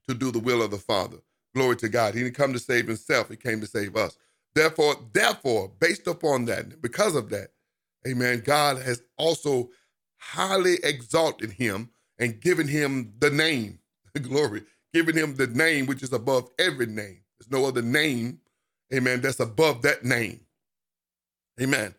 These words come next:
When Jesus says in Matthew twenty-eight, "All power in heaven and earth has been given to me."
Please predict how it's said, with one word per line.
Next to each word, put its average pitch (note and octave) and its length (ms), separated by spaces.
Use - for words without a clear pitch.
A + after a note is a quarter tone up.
When A2+ 120
Jesus C3+ 340
says B2+ 280
in A#2 180
Matthew C3 340
twenty-eight, B2 540
"All D3+ 200
power C#3+ 380
in A#2+ 100
heaven B2 260
and A#2 140
earth C3 200
has A#2+ 160
been A2+ 260
given C#3+ 340
to A2+ 120
me." G2 280